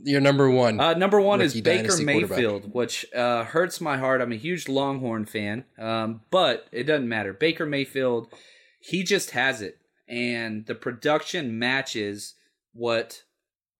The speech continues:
Speaker 2: was done with Lamar Jackson, and I think that he has a much better throwing motion. Um, again, he's gonna have to make a huge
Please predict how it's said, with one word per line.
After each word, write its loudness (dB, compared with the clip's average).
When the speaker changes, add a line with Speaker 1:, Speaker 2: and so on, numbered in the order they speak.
Speaker 2:
was -4
done 0
with -8
Lamar -2
Jackson, -2
and -4
I 0
think -6
that 0
he -6
has -2
a -6
much -6
better 0
throwing -6
motion. -6
Um, -8
again, -4
he's -6
gonna -4
have -4
to -8
make -8
a -6
huge -4